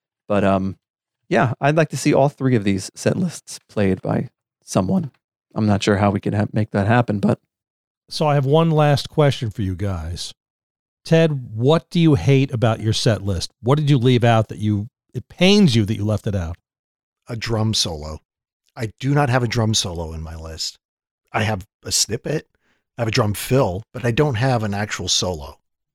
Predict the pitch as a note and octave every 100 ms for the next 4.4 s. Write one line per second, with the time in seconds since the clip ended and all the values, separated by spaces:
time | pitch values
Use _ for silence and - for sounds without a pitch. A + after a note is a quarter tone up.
0 | _ C#3 A2+ A#2+ B2 C3+ G3 D#3 - D#3+
1 | C3+ A2+ A2+ D3 C3+ G#2+ A2+ A#2+ A#2+ A#2
2 | G#2+ - - - _ _ _ _ _ -
3 | C#3 C3+ - G#2+ B2 B2+ - G2+ F#3 -
4 | A#2 G#2 F2+ -